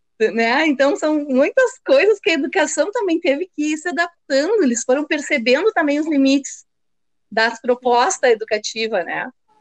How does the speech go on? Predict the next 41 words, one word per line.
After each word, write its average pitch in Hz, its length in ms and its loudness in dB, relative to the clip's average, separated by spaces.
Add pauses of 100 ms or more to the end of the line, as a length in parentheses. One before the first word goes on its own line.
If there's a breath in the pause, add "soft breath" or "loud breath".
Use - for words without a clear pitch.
Mas 220 160 0
o 247 80 -2
que 302 100 -2
mais 294 200 0
me 339 60 -2
marcou 349 400 0
foi 370 160 2
a - 20 2
minha 381 220 0
filha 330 260 -4
de 294 100 -10
doze 277 320 0
anos 269 220 2
dizendo, 277 400 0
"Mãe, 269 260 0
um 294 80 0
monte 285 220 0
de 349 60 -6
gente 349 260 -4
morrendo 349 580 0 (160)
e 339 80 -4
o 349 80 -4
professor 359 520 0
tá 427 80 0
ali 349 280 0 (300)
falando 392 280 0
sobre 415 180 -4
a - 20 -4
Grécia 403 260 -2
Antiga. 392 640 0
Eu 466 140 -2 (100)
não 359 200 2
admito 381 520 -4
isso." 381 540 -2 (320)
Então, 277 240 0
saudável 247 560 2
era 285 140 2 (180)
ela. 370 240 0 (560)
Loucos 220 380 0
somos 294 220 -2
nós. 427 520 -2